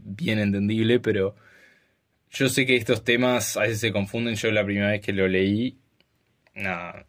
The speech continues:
esta parte me, <laughs> no entendía nada hasta que empecé a profundizar con lo que viene después. Capaz que te pasa eso, capaz en este momento no entendés nada.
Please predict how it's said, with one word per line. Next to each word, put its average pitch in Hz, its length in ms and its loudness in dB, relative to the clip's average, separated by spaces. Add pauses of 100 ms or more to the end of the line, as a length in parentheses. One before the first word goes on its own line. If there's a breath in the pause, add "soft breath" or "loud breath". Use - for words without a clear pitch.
esta 95 280 -4
parte 101 340 0
me, 92 180 -4
<laughs> - 400 -14
no 120 60 -6
entendía 113 500 -2
nada 113 260 0
hasta 110 220 -2
que 104 80 0
empecé 101 320 0
a 107 40 2
profundizar 107 500 0
con 120 120 0
lo 110 80 0
que 101 80 2
viene 104 220 2
después. 98 520 0
Capaz 98 240 -4
que 110 80 -4
te 98 100 -6
pasa 95 300 -2
eso, - 300 -6
capaz 95 240 -2
en 95 60 -2
este 95 160 -4
momento 104 320 0
no 107 80 -2
entendés 104 440 -6
nada. 101 300 -8